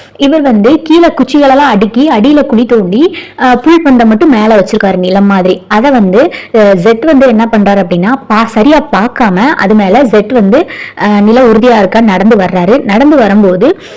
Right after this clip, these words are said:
அந்த ஜெட் வந்து உள்ள விழுந்து செத்துடுறாரு. So, இந்த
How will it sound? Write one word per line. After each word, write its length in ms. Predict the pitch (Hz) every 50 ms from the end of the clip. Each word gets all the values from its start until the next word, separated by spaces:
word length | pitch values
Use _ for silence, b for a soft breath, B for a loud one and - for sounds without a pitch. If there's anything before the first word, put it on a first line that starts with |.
| B B B B
அந்த 180 | - 226 226 226
ஜெட் 280 | 202 196 226 226 220 294
வந்து 280 | 285 240 262 302 254
உள்ள 200 | 220 233 262 277
விழுந்து 480 | 226 202 196 214 220 208 226 294 381 370 -
செத்துடுறாரு. 560 | - 208 - - - 208 202 196 185 175 175 -
So, 380 | - - - - 185 175 208 277 330 -
இந்த 420 | - 208 185 180 180 190 240 311